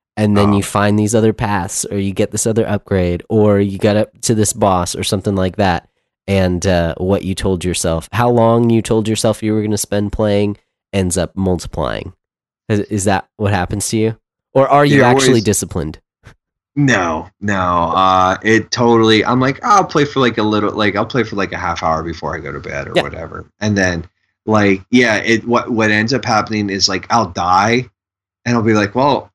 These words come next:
Speaker 2: I obviously have to go back and get my," you know, because th-, it does, like, the little, like, shadow regret thing, whatever. And I'm like, "I have to get that back. Like, duh. Like, if I, if I don't do that,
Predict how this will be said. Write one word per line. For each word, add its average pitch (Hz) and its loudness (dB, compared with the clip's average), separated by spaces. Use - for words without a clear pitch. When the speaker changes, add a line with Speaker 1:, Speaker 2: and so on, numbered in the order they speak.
Speaker 2:
I 85 -2
obviously 123 0
have 101 -6
to 104 -12
go 98 -2
back 95 -4
and 82 -10
get 110 0
my," 85 -6
you 104 -4
know, 82 -6
because 123 2
th-, 110 2
it 110 0
does, 110 0
like, 98 -2
the 101 -4
little, 92 -2
like, 87 -2
shadow 82 0
regret 80 -8
thing, 78 -8
whatever. 78 -6
And 82 -4
I'm 85 -2
like, 82 -2
"I 92 0
have 135 0
to 139 0
get 107 0
that 117 0
back. 82 -8
Like, 82 -14
duh. 95 -2
Like, 92 -6
if 95 -8
I, 104 -4
if - -6
I 101 0
don't 110 0
do 143 6
that, 92 -2